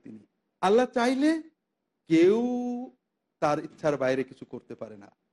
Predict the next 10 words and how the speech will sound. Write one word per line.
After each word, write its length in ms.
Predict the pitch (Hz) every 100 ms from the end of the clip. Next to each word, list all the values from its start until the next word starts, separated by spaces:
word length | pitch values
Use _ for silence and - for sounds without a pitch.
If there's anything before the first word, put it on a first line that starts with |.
| _ _ _
কিন্তু 240 | 320 320 277
তারপরও 480 | 294 302 254 143 - _ _ _ _ -
তারা 200 | 180 185
মনে 280 | 151 143 190
করত 440 | 196 160 - 135 98 _ _ -
যে 100 | -
আল্লাহ 360 | 208 233 285
তার 200 | 285 294
প্রিয় 340 | - 240 254 262
বান্দাদেরকে 800 | 190 190 175 208 214 220 175